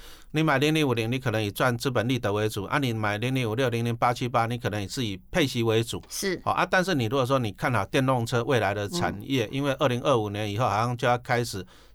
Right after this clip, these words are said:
Speaker 1: 进这个燃油车了嘛。
Speaker 2: 嗯，
Speaker 1: 好，
Speaker 2: 那要
Speaker 1: 啊，你如果看好的话，你，你，你可以长期持有啊。啊，啊，但是长期持有，哎，其实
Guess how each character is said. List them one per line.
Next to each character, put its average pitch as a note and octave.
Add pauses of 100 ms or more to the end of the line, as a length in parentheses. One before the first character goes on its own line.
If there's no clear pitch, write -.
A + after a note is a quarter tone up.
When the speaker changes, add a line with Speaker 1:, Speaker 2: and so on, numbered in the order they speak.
Speaker 1:
进 C3
这 C3+
个 A#2+
燃 G#2+
油 A2
车 C3
了 C3+
嘛。 G#2 (120)
Speaker 2:
嗯， G#3+ (280)
Speaker 1:
好， -
Speaker 2:
那 F#3+
要 F#3+
Speaker 1:
啊， -
你 F3+
如 F#3
果 D#3+
看 E3+
好 C3
的 C#3
话， D3
你， C3
你， F#3
你 E3+
可 A3
以 G3
长 D#3
期 D3
持 C#3
有 B2
啊。 G2+ (460)
啊， C3+
啊， F#3+
但 A3+
是 A3+
长 E3
期 E3
持 D3+
有， C3+
哎， D#3+ (400)
其 F#3+
实 A3+